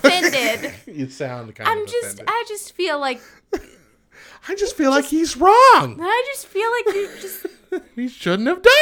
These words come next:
Speaker 2: it.
Speaker 1: He's walking a very fine line there.
Speaker 2: <laughs>
Speaker 1: And if you were listening,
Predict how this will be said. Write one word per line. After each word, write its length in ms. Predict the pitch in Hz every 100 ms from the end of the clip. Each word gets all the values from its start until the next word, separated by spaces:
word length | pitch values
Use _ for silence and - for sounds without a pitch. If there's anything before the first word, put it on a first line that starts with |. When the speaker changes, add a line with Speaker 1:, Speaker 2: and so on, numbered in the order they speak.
| 571
Speaker 2:
it. 80 | 370
Speaker 1:
He's 200 | 427 392
walking 360 | 392 415 440 539 508
a 20 | 359
very 320 | 349 403 392
fine 460 | 381 330 381 403
line 520 | 330 294 349 415 392 285
there. 440 | 185 170 160 - 165
Speaker 2:
<laughs> 360 | - 160 _
Speaker 1:
And 1040 | 160 - 156 160 - 139 _ 151 - 311 392
if 160 | 392 -
you 100 | 349
were 160 | 349
listening, 760 | 349 302 370 - 370 285 240 247